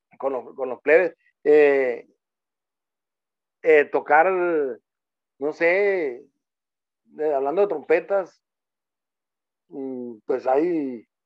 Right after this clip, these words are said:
bien, toco, toco muy a gusto con un compañero, un compañero maestro que, que estudiamos juntos ahí con, con Alejo,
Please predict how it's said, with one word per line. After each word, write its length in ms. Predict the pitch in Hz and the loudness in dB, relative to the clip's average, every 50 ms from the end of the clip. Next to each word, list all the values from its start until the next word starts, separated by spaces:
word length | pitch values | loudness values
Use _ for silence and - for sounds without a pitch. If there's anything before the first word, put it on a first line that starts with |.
| _ _ _ _ _ _ _ _ _ | _ _ _ _ _ _ _ _ _
bien, 360 | - - 135 160 180 202 180 - | -14 -10 -8 -8 -8 -10 -6 -2
toco, 540 | 156 160 160 180 185 175 160 147 139 135 135 | -2 0 2 2 2 2 2 2 2 0 0
toco 200 | 165 165 160 165 | -2 0 0 0
muy 120 | 170 170 | 0 0
a 40 | 175 | 0
gusto 260 | 165 160 175 175 - 175 | 0 0 -2 -4 -6 -8
con 140 | 156 139 143 | -6 -6 -8
un 140 | 156 156 | -8 -8
compañero, 680 | 151 175 175 151 151 135 127 131 139 165 185 170 - - _ _ _ _ _ _ _ _ _ - | -8 -8 -4 -2 -2 -2 0 2 2 2 2 0 -2 -6 _ _ _ _ _ _ _ _ _ -10
un 80 | 156 160 | -6 -6
compañero 380 | 170 156 160 143 139 147 165 | -2 0 0 0 2 2 0
maestro 640 | 165 151 143 143 151 - - 180 180 160 131 117 113 - | 0 -2 -2 -4 -4 -6 -6 -6 -6 -6 -6 -10 -14 -14
que, 180 | - 127 120 110 | -14 -14 -12 -12
que 180 | 123 120 - - _ _ _ _ _ | -14 -14 -14 -16 _ _ _ _ _
estudiamos 420 | _ _ - 135 131 127 139 156 143 | _ _ -4 -4 -2 -2 0 0 0
juntos 260 | 156 165 165 170 160 | 0 0 0 0 -2
ahí 160 | 131 131 135 | -2 -2 -2
con, 260 | 139 165 156 139 127 - | -4 -6 -8 -8 -10 -12
con 300 | - 127 123 120 120 120 123 | -14 -14 -14 -14 -14 -12 -10
Alejo, 560 | - 170 - 165 165 - 208 208 208 202 | -4 0 2 2 2 0 -2 -4 -4 -8